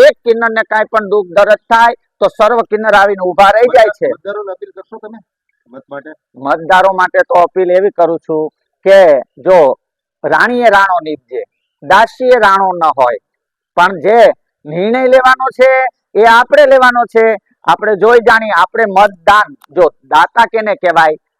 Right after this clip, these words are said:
Speaker 1: આ બળતરા એની જ બોલે છે કે અમને જે દાતાઓ અમને દાન કરે છે એને છક્કા પાવૈયા હિજડા બોલે છે,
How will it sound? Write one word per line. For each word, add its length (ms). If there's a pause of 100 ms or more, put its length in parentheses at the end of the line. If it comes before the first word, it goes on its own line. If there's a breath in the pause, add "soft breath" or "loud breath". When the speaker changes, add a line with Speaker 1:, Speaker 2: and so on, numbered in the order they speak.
(120)
Speaker 1:
આ 240
બળતરા 520
એની 320
જ 60
બોલે 260
છે 220
કે 80
અમને 300 (100)
જે 100 (120)
દાતાઓ 460
અમને 380
દાન 220 (120)
કરે 240
છે 220 (440)
એને 220
છક્કા 460
પાવૈયા 420
હિજડા 320
બોલે 220
છે, 140